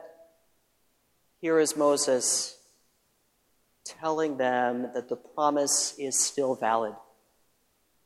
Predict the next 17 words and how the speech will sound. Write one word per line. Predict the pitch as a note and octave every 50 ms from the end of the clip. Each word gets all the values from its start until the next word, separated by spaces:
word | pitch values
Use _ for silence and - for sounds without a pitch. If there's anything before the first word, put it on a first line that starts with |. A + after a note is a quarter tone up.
| _ _ _ _ _ _ _ _ _ _ _ _ _ _ _ _ _ _ _ _ _ _ _ _ _ _ _ _ _ _ _ _ _ _ _ _ _ _ - - - - - _ _ _ _ _ D3+
We | D#3+ E3 F3
all | F3 F3+ G3 G3+ G3+ F3+ E3+
know | F3+ G3 G3 G3 G3+ G3
in | E3 E3+ E3+ F3 E3+ E3+ D#3+
our | D3 D3+ D3+ D3 C#3+
hearts | C3+ - - G#3+ A3 G#3+ - -
of | G#3 -
hearts | - - F3+ E3 D#3 D#3 D3+ D3 - - - -
that | - C#3+ C#3 C3+ C#3 C#3 C#3+
we | D3+ F3 G3+ G#3 G#3 E3+ F3
have | E3+ D#3+ D#3 D#3 D#3 D3 D3 - - - - _ _ _ _ _ _ _ _ B2+
done | C#3 D#3 D#3 E3 E3+ E3 E3+ E3+ - -
very | D#3 E3 G3 G#3+ A3 G3+
little | D#3+ D3+ D#3 F3 E3+ D#3+ D3+ C#3 C3
to | C3 - D#3
earn | C3+ G2 C3 C#3+ D3+ D#3 D3+ D3+ D3 C#3+ C3 B2+
the | C3 B2+ B2+ B2+ B2+ B2+ A#2+